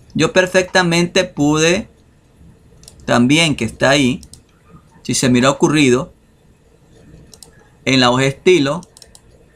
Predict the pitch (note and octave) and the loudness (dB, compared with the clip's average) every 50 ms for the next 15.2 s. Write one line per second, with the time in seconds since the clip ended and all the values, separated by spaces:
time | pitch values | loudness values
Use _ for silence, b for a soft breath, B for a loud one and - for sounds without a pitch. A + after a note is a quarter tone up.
0 | _ _ _ _ _ _ _ - _ _ _ _ _ _ _ _ _ - - - | _ _ _ _ _ _ _ -20 _ _ _ _ _ _ _ _ _ -20 -20 -20
1 | - - _ - _ _ _ _ _ _ _ _ - - _ _ _ _ _ - | -20 -20 _ -20 _ _ _ _ _ _ _ _ -20 -20 _ _ _ _ _ -20
2 | _ _ _ _ _ _ - - _ - C3+ C#3 C#3 C#3+ D3 C#3+ D3 D3 D3 E3+ | _ _ _ _ _ _ -20 -20 _ -2 0 2 4 4 4 2 2 0 -2 -4
3 | D#3 - E3 D#3+ D#3 C#3+ C3+ C3+ D3 E3+ G#3 A3+ - _ _ _ _ _ _ _ | -4 -2 -2 0 0 2 0 0 0 -4 -6 -12 -14 _ _ _ _ _ _ _
4 | _ _ _ _ _ _ _ _ _ _ _ _ - _ - - B2 B2 B2+ B2 | _ _ _ _ _ _ _ _ _ _ _ _ -20 _ -10 -4 -2 -2 0 0
5 | A#2 A#2+ A#2+ A#2 A2+ B2 B2 - C#3+ C#3+ D3 D3+ D3+ D3 C#3+ C3 B2 A#2 A2 G#2+ | 0 2 2 2 2 0 -2 -2 -2 0 2 2 4 4 4 4 2 2 0 0
6 | G2+ G2+ A2 - _ _ _ _ _ _ _ _ _ _ _ _ _ _ _ _ | -2 -6 -10 -14 _ _ _ _ _ _ _ _ _ _ _ _ _ _ _ _
7 | _ _ _ _ - A#2 A#2+ A#2+ A#2+ A#2+ A#2+ A#2 A#2 A2+ A2 G#2+ G#2 G2+ _ _ | _ _ _ _ -2 0 2 2 2 2 2 2 2 0 0 -2 -4 -8 _ _
8 | _ _ _ _ _ _ _ _ _ _ _ _ _ _ _ - - - _ _ | _ _ _ _ _ _ _ _ _ _ _ _ _ _ _ -20 -20 -20 _ _
9 | _ _ _ _ _ _ - - B2 A#2+ A#2+ A#2+ A#2+ A#2+ C3+ D3 D3 C3 B2 C3+ | _ _ _ _ _ _ -6 -2 0 2 2 2 2 2 2 2 0 0 0 -2
10 | C#3 D3 D3 - - D#3 D3+ D3 - - - C#3 C3+ C3+ C3+ C#3 C3+ C3+ D3 D3 | -2 -2 -2 -2 -2 -2 -2 -2 -4 -6 -4 -4 -2 -2 -2 -4 -4 -2 -2 0
11 | D3+ D#3+ F3 - - _ _ _ _ _ _ _ - _ _ _ _ _ _ _ | 0 0 -2 -4 -10 _ _ _ _ _ _ _ -20 _ _ _ _ _ _ _
12 | - _ _ _ _ _ - - _ _ _ _ - - _ _ _ _ _ _ | -20 _ _ _ _ _ -20 -20 _ _ _ _ -20 -20 _ _ _ _ _ _
13 | _ _ _ _ _ _ _ _ _ _ _ _ _ - - - C#3 C#3 C3+ - | _ _ _ _ _ _ _ _ _ _ _ _ _ -20 -8 -4 -2 -2 -2 0
14 | - E3 D#3+ D#3 D3 C#3+ D#3+ F3 - - A2 A2 A2 G#2 G#2 A2+ B2 C#3 - F3+ | -2 -2 0 2 0 0 0 -2 -4 -4 -4 -4 -4 -4 -4 -4 -4 -4 -4 -4
15 | A3+ B3+ B3+ - | -4 -4 -6 -8